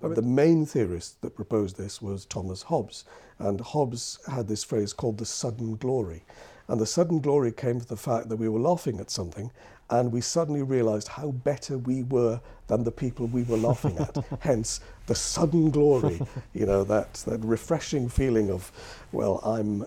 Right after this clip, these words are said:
Speaker 1: you know, significantly better than, <laughs> than, than you are." I mean, it's a very bleak, Cactopian view of human nature, uh, that, but it's, it's, it's there. And, uh,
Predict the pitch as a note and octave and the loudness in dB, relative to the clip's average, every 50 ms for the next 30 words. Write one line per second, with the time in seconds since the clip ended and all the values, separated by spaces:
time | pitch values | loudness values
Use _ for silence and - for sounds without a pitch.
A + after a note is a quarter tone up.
0 | - - - C3+ G#2+ F#2+ G2+ G2+ - - A2+ G#2+ A#2+ C3+ - - C3+ - C3+ A#2+ | -10 -8 -6 -6 -6 -6 -6 -6 -6 -6 -4 -2 -2 -2 -2 -4 -6 -8 -6 -4
1 | A2+ A2 G#2 - B2 A2+ - - - G#2+ G#2 G#2 - - C3+ - F3+ G#3 G#3 B2+ | -4 -4 -4 -2 -4 -4 -4 -6 -6 -6 -4 -6 -6 -2 2 2 2 2 2 0
2 | G#2+ A2 A#2 C#3+ C3 C3+ - - - - C3+ C#3 C3+ C3+ C#3 C3+ B2+ A2 G#2 G2+ | -2 0 2 4 4 4 4 0 0 2 2 2 2 2 2 4 4 4 4 2
3 | - - - - - - - E3 E3+ E3 - C#3+ C3 F#3+ G#3+ F#3+ D3+ A#2 C3 C3 | 0 -4 -14 -16 -10 -4 2 2 4 4 4 2 2 2 4 4 2 2 4 4
4 | C3 C#3 C3 B2 - - - - - - - - - - - - - - - - | 6 6 4 2 -2 -8 -16 -16 -18 -20 -20 -16 -10 -6 -6 -6 -6 -6 -4 -2
5 | B2 B2+ C3 C3 - C3+ B2 A2+ A2 A2 A#2+ A#2 G#2+ G#2 G2 G#2 - - - D3 | 0 0 0 0 0 0 0 0 0 0 2 2 2 0 0 -4 -6 -2 0 0
6 | B2 A2+ A2+ G#2 A2+ B2 B2 A#2 - - E2 E2 - - - - - - - - | 0 2 0 0 0 -2 -2 -4 -6 -8 -8 -8 -10 -16 -20 -20 -14 -6 0 2
7 | G2 G2+ G2+ G2+ G2+ F#2+ - A#2 A#2 G#2+ A2+ - - - D3+ D3 D#3 D3 - - | 4 6 6 6 6 4 2 4 4 4 4 4 2 2 4 4 4 2 0 -4
8 | - - - - - - - - - C#3 D3 D3+ - - - D#3 C#3 - - - | -8 -8 -12 -18 -20 -20 -8 -2 0 2 2 2 0 -4 -4 -4 -4 -2 0 2
9 | F#3 A#3 E3+ E3+ E3 D#3+ D#3+ - - D#3+ F3+ | 2 2 2 2 2 0 0 -2 -4 -4 -4